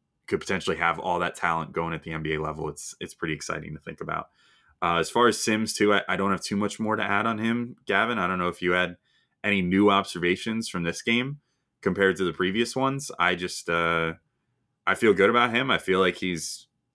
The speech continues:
he's more or less ready to rock. I mean, he's still definitely gonna spend some time in Westchester this year, but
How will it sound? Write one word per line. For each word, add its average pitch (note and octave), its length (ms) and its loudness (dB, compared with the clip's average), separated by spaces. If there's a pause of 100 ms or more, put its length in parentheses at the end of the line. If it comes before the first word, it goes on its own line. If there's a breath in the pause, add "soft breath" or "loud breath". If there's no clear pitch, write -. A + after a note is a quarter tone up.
he's E2+ 640 -8 (480)
more F#2 280 0
or G#2 40 4
less A2 260 2
ready A2+ 220 4
to A#2 80 0
rock. C3 380 2
I F#2+ 80 0
mean, F#2 160 0
he's G2 180 -2
still G#2 200 2
definitely G2 320 2
gonna F#2+ 180 -2
spend G2 300 -2
some F#2 160 -6
time F#2+ 320 0
in E2+ 100 -4
Westchester A2 560 -2
this A#2 180 -6
year, B2+ 160 2
but E2 300 2